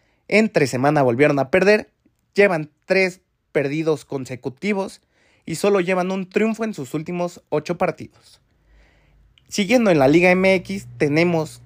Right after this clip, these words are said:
que el Pachuca, después de trescientos treinta y ocho días invicto de local, perdió contra las Águilas del América. Perdieron tres a cero y Henry Martín continúa on fire.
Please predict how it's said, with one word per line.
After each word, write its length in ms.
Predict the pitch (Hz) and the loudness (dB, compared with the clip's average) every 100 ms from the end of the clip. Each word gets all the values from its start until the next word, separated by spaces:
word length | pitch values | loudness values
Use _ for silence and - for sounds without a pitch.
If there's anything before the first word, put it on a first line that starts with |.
| - | -6
que 300 | - 220 214 - - | 2 2 2 -8 -4
el 280 | 175 196 185 | 2 4 2
Pachuca, 640 | 170 139 - 202 185 160 | 0 -2 0 -2 0 0
después 400 | 123 123 - 175 | 0 -2 -2 -2
de 80 | 165 | -4
trescientos 560 | 151 123 117 160 151 143 | -6 -6 -2 -2 -2 -4
treinta 320 | 131 120 120 | -6 -4 -2
y 100 | 131 | 0
ocho 300 | 156 - 123 | 0 0 -4
días 400 | 139 147 123 - - - - | 0 2 0 -2 -16 -20 -8
invicto 560 | 147 147 160 175 - 127 | -2 0 0 0 2 2
de 100 | 120 | 4
local, 500 | 131 151 196 - - _ | 2 4 0 0 -12 _
perdió 460 | 147 139 156 196 190 | 2 2 2 0 0
contra 320 | 175 147 131 | -4 -4 -4
las 220 | 117 113 | -4 -4
Águilas 340 | 123 147 156 - | -4 -2 -4 -2
del 200 | 156 156 | -2 0
América. 440 | 160 104 - - _ _ _ _ _ _ | -2 -6 -12 -20 _ _ _ _ _ _
Perdieron 440 | 156 156 185 160 | 0 2 2 0
tres 220 | 151 175 151 | 0 0 0
a 80 | |
cero 440 | 135 233 233 277 339 _ _ | 2 2 2 -2 -12 _ _
y 240 | 214 220 - | -4 -4 -4
Henry 320 | 180 151 151 | -4 -4 -4
Martín 480 | 143 135 147 226 285 _ _ | -4 -4 -4 -4 -6 _ _
continúa 600 | - 131 127 143 190 - _ _ - | -6 -6 -4 -2 -2 -4 _ _ -2
on 200 | 143 131 | -2 0
fire. 400 | 131 110 - | 0 0 -4